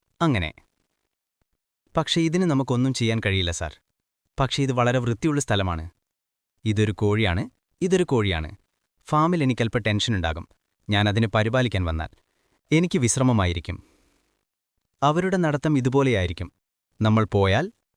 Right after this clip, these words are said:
അവർ തിരിച്ചു വന്ന് നന്ദി പറയും. അപ്പോൾ അവർ സന്തോഷിക്കും. ആ വലിയവ വളരെ ദയുള്ളവരായിരിക്കും. അപ്പോൾ ഇതല്പം. ശരി, എനിക്ക് ഈ പ്രജനനം അല്പം ഇഷ്ടമാണ്.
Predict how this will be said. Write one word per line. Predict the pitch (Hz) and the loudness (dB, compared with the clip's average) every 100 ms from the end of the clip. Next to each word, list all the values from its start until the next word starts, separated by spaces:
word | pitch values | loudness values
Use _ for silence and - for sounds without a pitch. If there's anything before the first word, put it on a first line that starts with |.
| _ | _
അവർ | 107 107 | 0 0
തിരിച്ചു | 110 117 107 113 | 0 -2 0 0
വന്ന് | 110 | 0
നന്ദി | 180 160 160 | 2 2 0
പറയും. | 104 85 76 - _ _ _ - | 0 -4 -6 -14 _ _ _ -4
അപ്പോൾ | 127 165 | 0 2
അവർ | 160 165 | 2 2
സന്തോഷിക്കും. | 160 175 170 110 92 82 _ _ _ _ _ _ _ _ _ _ _ - | 2 2 2 0 -4 -10 _ _ _ _ _ _ _ _ _ _ _ 0
ആ | 165 | 2
വലിയവ | 156 165 196 185 | 2 2 2 2
വളരെ | 139 123 | 2 2
ദയുള്ളവരായിരിക്കും. | 117 107 113 117 104 87 85 82 - - _ _ _ _ _ _ _ - | 2 2 4 2 2 0 -2 -6 -14 -16 _ _ _ _ _ _ _ -2
അപ്പോൾ | 131 147 139 | 0 2 2
ഇതല്പം. | 117 120 123 123 95 73 - _ _ _ _ _ _ _ _ _ _ _ _ _ | 2 2 0 0 -4 -6 -12 _ _ _ _ _ _ _ _ _ _ _ _ _
ശരി, | - - 175 | -2 2 2
എനിക്ക് | 170 175 165 | 2 2 0
ഈ | 175 | 0
പ്രജനനം | - 120 131 151 135 | 0 2 4 4 4
അല്പം | 104 117 | 2 0
ഇഷ്ടമാണ്. | 101 - 101 80 | 0 0 -2 -2